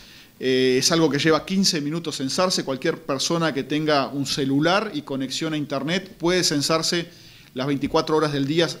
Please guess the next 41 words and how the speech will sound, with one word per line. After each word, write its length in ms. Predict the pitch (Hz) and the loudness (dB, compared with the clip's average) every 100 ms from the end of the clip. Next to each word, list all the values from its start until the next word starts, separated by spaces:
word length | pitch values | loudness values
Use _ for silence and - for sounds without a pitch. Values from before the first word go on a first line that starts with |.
| - 139 | 0 0
eh, 520 | 135 127 131 127 127 | -4 -4 -2 -2 -2
y 60 | 139 | -4
los 160 | 135 | 0
siete 200 | 170 156 | 0 4
días 180 | 151 156 | 4 4
de 40 | 135 | 2
la 40 | |
semana 320 | 143 139 156 | 0 2 2
sin 240 | 143 202 202 | 2 4 4
intervención 680 | 175 143 139 139 156 160 | 4 2 2 2 0 0
de 120 | 143 | 2
ningún 240 | 135 135 147 | 2 2 2
censista. 640 | 135 131 196 202 220 226 - - - - - - | 0 2 0 2 0 0 -8 -12 -12 -14 -18 -4
Eh, 240 | 127 131 131 | 2 4 4
es 120 | 131 | 2
un 80 | 139 | 0
canal 240 | 139 143 | 2 2
seguro, 580 | - 151 202 202 214 214 | 2 6 6 6 4 0
censoagro 640 | - 170 165 156 156 156 | -4 -2 0 0 2 0
punto 280 | 147 135 131 | -2 -4 0
gov 280 | 143 160 - - | 0 0 -2 -10
punto 320 | 143 139 131 156 | -2 -2 4 6
uy. 320 | 196 247 214 - - - - - - | 6 4 -2 -16 -20 -20 -18 -20 -4
Y 80 | 180 | 0
si 200 | 170 202 | 4 6
no, 380 | 220 233 247 - | 6 6 2 -6
eh, 220 | 160 156 156 | -4 0 0
el 80 | 147 | 0
canal 240 | 156 190 | 2 4
alternativo 800 | 180 175 147 156 151 202 220 185 | 2 0 0 -2 -2 0 2 0
que 80 | 156 | 0
existe 320 | - 175 180 | -4 -2 -2
para 180 | 143 139 | 0 -2
el 60 | |
censado 640 | 147 151 147 175 185 190 | 0 -2 2 4 4 2
es 180 | 165 165 | 2 0
a 40 | 165 | -2
través 260 | 143 156 | -4 -2
del 100 | 151 | 0
cero 260 | 135 190 190 | 2 2 2
ochocientos 800 | 185 151 - 175 170 190 190 | 0 -2 0 0 0 0 0